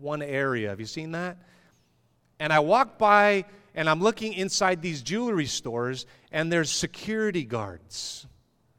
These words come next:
standing right there in front of each one. And obviously there's reasons for <laughs> that in our culture today.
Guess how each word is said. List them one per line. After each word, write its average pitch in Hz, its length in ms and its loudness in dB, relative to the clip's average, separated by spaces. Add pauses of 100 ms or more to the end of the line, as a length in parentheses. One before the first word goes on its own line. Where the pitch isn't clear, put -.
standing 156 600 -6
right 156 320 -2
there 131 460 0
in 131 240 -8
front 147 320 -6
of 117 100 -6
each 127 300 -14
one. 120 200 -6
And 101 300 -12
obviously 127 560 -6
there's 120 220 -8
reasons 135 420 -4
for 175 220 -2
<laughs> - 120 -4
that 156 300 -2
in 131 140 -12
our 135 120 -4
culture 160 440 -8
today. 92 420 -18